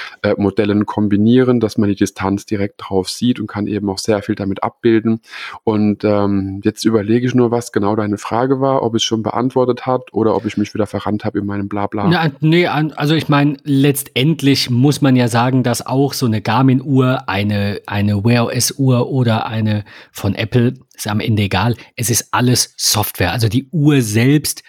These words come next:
Speaker 2: macht ja nix, außer vielleicht
Speaker 1: Genau.
Speaker 2: G P S und es ist die Art, wie man diese App bedient. Also das sehe ich ungefähr alles gleich. Also auch diese, diese Golfuhr von Armin ist letztendlich eine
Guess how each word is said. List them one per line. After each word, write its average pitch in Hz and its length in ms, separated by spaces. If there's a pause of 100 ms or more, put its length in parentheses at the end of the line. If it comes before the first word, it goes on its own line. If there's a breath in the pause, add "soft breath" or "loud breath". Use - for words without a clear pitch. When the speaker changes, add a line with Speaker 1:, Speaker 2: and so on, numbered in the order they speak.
(140 soft breath)
Speaker 2:
macht 113 420
ja 110 160 (260)
nix, 127 460
außer 113 240
vielleicht 92 320
Speaker 1:
Genau. 101 220
Speaker 2:
G 92 140
P 160 120
S 160 180
und 135 200
es 131 120
ist - 180
die - 120
Art, 139 260
wie 135 100
man 127 120
diese 113 260
App 131 140
bedient. 98 400
Also 117 160 (320 loud breath)
das 156 180
sehe 151 140
ich - 220
ungefähr 156 440
alles 117 240
gleich. 101 300
Also 117 160
auch 127 140
diese, 123 280 (300 loud breath)
diese 123 160
Golfuhr 139 720
von 120 240
Armin 123 480 (160 loud breath)
ist 135 400
letztendlich 117 560
eine 110 200